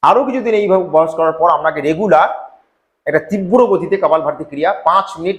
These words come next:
রেগুলার করতে হবে। তাহলে আপনার পেট সম্বন্ধিত কোনো বিমারি, সেটা ইনডাইজেশন হতে পারে, সেটা গ্যাসের সমস্যা হতে পারে, সেটা অপচন হতে পারে, যে সমস্যাই হোক, সেটা আপনার এক মাসের মধ্যে কমপ্লিটলি কিওর হয়ে যাবে। অনেক জনের সমস্যা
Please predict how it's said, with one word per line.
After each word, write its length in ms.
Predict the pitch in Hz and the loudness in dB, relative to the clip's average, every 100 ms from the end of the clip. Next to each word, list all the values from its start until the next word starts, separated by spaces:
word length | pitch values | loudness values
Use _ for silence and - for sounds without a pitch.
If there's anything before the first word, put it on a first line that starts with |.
| 147 | -2
রেগুলার 280 | 156 175 147 | 2 0 0
করতে 180 | - _ - | -8 _ -20
হবে। 140 | - _ _ _ - | -20 _ _ _ -2
তাহলে 280 | 160 208 214 165 | 0 0 -2 -2
আপনার 200 | 185 202 190 | 0 -2 2
পেট 140 | 202 214 240 | 0 0 -4
সম্বন্ধিত 360 | 240 240 233 220 | -2 -2 -2 -2
কোনো 100 | 202 151 | -2 -2
বিমারি, 300 | 135 110 95 _ _ _ | -2 -4 -8 _ _ _
সেটা 160 | 143 139 143 | 0 0 0
ইনডাইজেশন 460 | 151 170 185 170 175 | -2 2 2 -2 -8
হতে 140 | 151 156 143 | -8 -6 -4
পারে, 120 | 147 151 | -4 -4
সেটা 160 | 135 104 | -4 -2
গ্যাসের 280 | 120 - 220 - | -4 -4 -4 -2
সমস্যা 300 | 180 - 165 | -4 -2 -4
হতে 160 | 147 165 160 | -4 -6 -2
পারে, 140 | 151 156 | -4 -6
সেটা 160 | 160 - - | -8 -4 -2
অপচন 320 | - 196 214 180 | 0 0 0 -2
হতে 140 | 180 165 | -4 -4
পারে, 120 | 160 - _ _ _ | -4 -6 _ _ _
যে 120 | 185 226 | 2 2
সমস্যাই 360 | 262 247 247 190 | -2 -2 0 0
হোক, 120 | 208 - - _ | 0 -2 -16 _
সেটা 160 | 180 185 196 | -2 0 0
আপনার 160 | 190 160 | 2 2
এক 60 | 190 202 | 0 -2
মাসের 220 | 202 202 190 | -4 -2 -4
মধ্যে 160 | 180 175 | -6 -2
কমপ্লিটলি 400 | 180 170 214 202 196 | -4 -2 -2 -2 -2
কিওর 180 | 165 117 | -2 -2
হয়ে 120 | 107 | -4
যাবে। 120 | 92 90 _ _ - | -8 -12 _ _ 0
অনেক 180 | 208 220 | 2 0
জনের 200 | 214 208 175 | 0 -2 -2
সমস্যা 240 | 202 220 | -4 -4